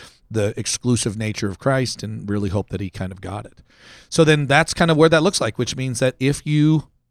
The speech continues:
Justin, tell me if I'm wrong, Christians believe that if you get this right, um, and by faith, trust in Jesus Christ, you get eternal life. If you don't know this, if you do not accept this,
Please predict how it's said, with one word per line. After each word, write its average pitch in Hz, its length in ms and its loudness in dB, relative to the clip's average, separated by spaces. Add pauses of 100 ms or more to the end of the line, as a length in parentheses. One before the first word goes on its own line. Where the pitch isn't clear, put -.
(160)
Justin, 135 400 -4
tell 123 160 -8
me 113 60 -4
if 120 40 -2
I'm 131 100 -2
wrong, 117 300 -2 (340)
Christians 139 440 -2
believe 127 340 -2
that 117 240 -2
if 135 300 -2
you 135 480 2 (380)
get 123 280 -2
this 120 380 -2
right, 113 520 -2 (520)
um, 104 420 -4
and 107 200 -4
by 104 160 0
faith, 139 580 -4
trust - 320 -4
in 123 80 -6
Jesus 110 340 -4
Christ, 135 540 -2
you 110 140 -6
get 110 160 -4
eternal 107 320 -4
life. 131 420 -4 (560)
If 113 160 -4
you 120 140 -2
don't 107 240 -2
know 147 180 6
this, 185 420 0 (140)
if - 160 -6
you 104 80 -2
do 101 140 -2
not 101 240 -2
accept - 320 0
this, - 400 0